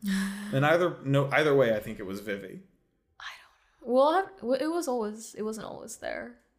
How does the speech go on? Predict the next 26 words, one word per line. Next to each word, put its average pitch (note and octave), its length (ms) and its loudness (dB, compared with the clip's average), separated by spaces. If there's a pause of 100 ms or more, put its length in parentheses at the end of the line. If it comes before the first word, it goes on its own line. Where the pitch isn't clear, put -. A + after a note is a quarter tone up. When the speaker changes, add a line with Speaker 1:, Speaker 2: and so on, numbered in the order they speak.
(140)
Speaker 2:
Yeah, A#2+ 240 2 (120)
true. C#3+ 300 0 (680)
So F3 280 2
th-, D3+ 200 -4
there's F#3 160 2
a F#3 60 2
lot F#3 180 6
of F#3+ 80 2
talk C3+ 320 4
on B2+ 80 0
this B2 140 -4
episode G#2+ 800 2
and B2+ 100 2
a - 20 4
lot C3+ 140 8
of A#2 80 0
screen C3+ 360 2
time G#2 300 -4
devoted A2 560 0
to, G2+ 480 -2 (340)
after C#3 500 2 (160)
Vivi B2+ 280 2
busts A#2+ 300 4
out B2 120 4
the A2+ 80 0
laptop, A2 680 -2